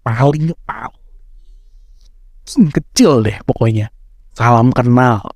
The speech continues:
Dia udah paling bener deh, udah gitu deh. Mau ya habis itu serah lu, Joyce, kayak lu mau garing, kayak lu mau apa, itu terserah. Cuma maksud gue ketika, "Hai, halo," gue jawab, "Iya."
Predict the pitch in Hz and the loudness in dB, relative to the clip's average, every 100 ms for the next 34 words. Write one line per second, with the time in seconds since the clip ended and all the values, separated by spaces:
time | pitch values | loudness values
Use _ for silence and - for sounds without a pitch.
0 | - - - - _ _ - - - - | -20 -20 -20 -20 _ _ -20 -20 -20 -20
1 | - - _ _ _ _ 165 165 151 127 | -20 -20 _ _ _ _ 0 2 2 2
2 | 131 135 147 147 143 131 123 117 113 120 | 2 0 0 0 2 2 0 -2 -4 -8
3 | 117 _ _ _ _ _ - 120 117 117 | -10 _ _ _ _ _ -2 2 2 2
4 | 117 113 113 120 120 113 113 117 117 131 | 0 -2 0 0 0 2 2 2 2 0
5 | 147 - 151 143 - - 139 135 127 113 | 0 0 0 0 -2 -2 0 0 0 0
6 | 107 - 110 110 - 143 143 143 127 117 | 0 -2 -2 -2 -2 -4 -2 0 2 0
7 | 135 147 165 - 143 123 117 117 - - | -2 -4 -6 -8 -8 -6 -4 -4 -6 -16
8 | - - - _ _ _ - - 226 226 | -20 -20 -20 _ _ _ -6 0 2 2
9 | 202 233 247 214 160 156 - - - - | 0 -2 -2 -2 -2 -2 -8 -14 -12 -12
10 | 165 - - - - - - 117 113 110 | -14 -20 -20 -20 -20 -20 -8 -4 -2 -2
11 | 104 110 _ _ _ - 127 113 127 139 | -4 -8 _ _ _ -4 0 2 4 4
12 | 139 123 107 95 95 - _ _ _ _ | 4 2 0 0 -4 -8 _ _ _ _
13 | _ _ - - 147 147 135 131 131 | _ _ -20 -4 2 4 4 2 -2